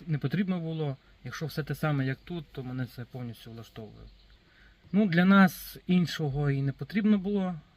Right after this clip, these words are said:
Е, фактично, якщо те саме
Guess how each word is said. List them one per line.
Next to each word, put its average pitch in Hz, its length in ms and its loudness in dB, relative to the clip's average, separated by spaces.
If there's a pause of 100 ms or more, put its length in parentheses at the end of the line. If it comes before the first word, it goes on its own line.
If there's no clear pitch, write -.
(120)
Е, 147 420 -12 (1800)
фактично, 165 500 -2
якщо 156 300 -4
те 165 140 -2
саме 202 420 2